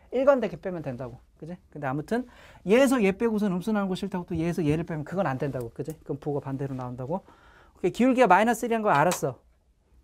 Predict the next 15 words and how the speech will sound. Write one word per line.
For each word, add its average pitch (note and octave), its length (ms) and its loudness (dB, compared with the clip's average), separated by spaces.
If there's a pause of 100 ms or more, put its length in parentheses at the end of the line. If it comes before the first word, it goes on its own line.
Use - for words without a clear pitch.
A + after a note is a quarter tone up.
기울기가 F3+ 260 -2
마이너스 D#3 380 -2
일이고 G#3+ 460 0 (380)
그럼 A3+ 240 4
이제 G#3+ 200 4
M의, B3 420 6 (340)
M이 A#3 260 4
포함이 C#4 280 4
되로 A3 200 0
기울기식을 G#3+ 440 -2
세우면 G3 260 -4
얘 G3+ 160 4
빼기 A3 240 -2
얘를 F3+ 180 2
해보면은 F#3 600 -2